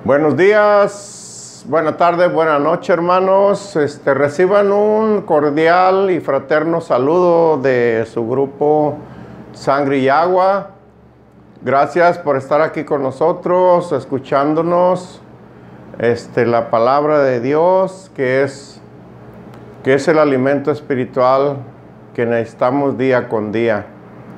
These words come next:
Hoy en este día, miércoles catorce de agosto,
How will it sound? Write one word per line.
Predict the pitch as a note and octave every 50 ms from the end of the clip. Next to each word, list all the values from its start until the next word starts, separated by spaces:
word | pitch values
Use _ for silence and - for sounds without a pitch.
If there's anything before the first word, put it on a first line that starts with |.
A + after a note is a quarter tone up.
| - - - - - - -
Hoy | - - C#3 D#3+ F3 F#3
en | E3+ D#3+
este | D#3+ E3 E3 - F#3 D#3 D3
día, | D#3+ F3+ F#3+ G3 F#3+ F#3+ F#3+ F#3 F#3+ F#3+ E3+ - - - - - - - - - - - - -
miércoles | - B2+ C#3+ E3+ G3+ G#3+ G#3+ G3 F3+ - - - F3 E3+ E3+ E3 D#3+ D#3+ D#3 D#3 D3+ D3+ D3 D3 D3 C#3+ C3+ C3 - - - - - - - - -
catorce | - C3 C3 C3 - F#3+ G3 G#3+ G3+ G3 F3 - - - - F3 D#3+ D3+ C#3+
de | C#3+ C#3+
agosto, | C3+ C3+ C3 D#3 F#3+ G3+ G3 - - - - - E3+ D#3 D3+ C#3+ C#3 C3+ B2+ A#2+ A#2 A#2+ -